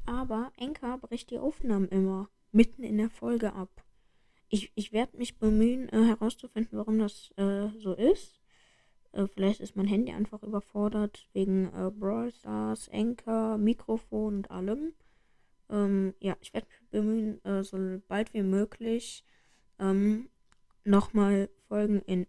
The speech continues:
voller Länge auch hochzuladen. Und ja, das hatte ich eigentlich auch schon in tausend Folgen gesagt, ähm, die ich dann nicht hochgeladen habe. Und ja, kommt auch gerne in meinen Club, er heißt Edgar's Brawl und hat so,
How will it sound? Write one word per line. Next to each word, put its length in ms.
voller 340
Länge 300
auch 160
hochzuladen. 840
Und 500
ja, 160
das 180
hatte 140
ich 100
eigentlich 300
auch 140
schon 160
in 160
tausend 340
Folgen 300
gesagt, 600
ähm, 180
die 80
ich 100
dann 120
nicht 120
hochgeladen 480
habe. 400
Und 300
ja, 120
kommt 420
auch 220
gerne 300
in 180
meinen 300
Club, 460
er 100
heißt 260
Edgar's 440
Brawl 500
und 160
hat 180
so, 440